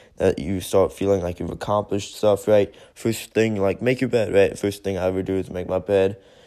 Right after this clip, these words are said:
Then I start doing my to-do list for the day, like, four, four or five items that I have to do on the day,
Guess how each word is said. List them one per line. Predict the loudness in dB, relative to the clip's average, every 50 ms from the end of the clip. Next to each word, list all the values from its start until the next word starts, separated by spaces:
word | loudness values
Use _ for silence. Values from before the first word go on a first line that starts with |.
| _ _ _ _
Then | -6 -4 -4 -2 -2
I | -4
start | -4 -2 0 0 0 0 -4 -10 _ -4
doing | -2 -2 0 0 -2
my | -2 -2
to-do | -4 -6 -8 -4 -2 0 2 2
list | 2 0 -2 -2
for | -2 -2
the | -2 -2
day, | 0 2 4 4 4 2 2 -2 -12 -20 -20 _ _ -10
like, | -10 -10 -12 -16 -18
four, | -18 -4 2 4 4 4 4 2 -4 -16 -20 -20 -20 -20
four | -8 -2 2 2 2
or |
five | 2 2 2 2 4
items | 4 4 4 4 2 0
that | 0 0 0
I | 0 0
have | -2 -4 -6 -8
to | -12
do | -8 -4 0 0 2 2
on | 2 0
the | 0 -2
day, | 0 2 4 4 2 0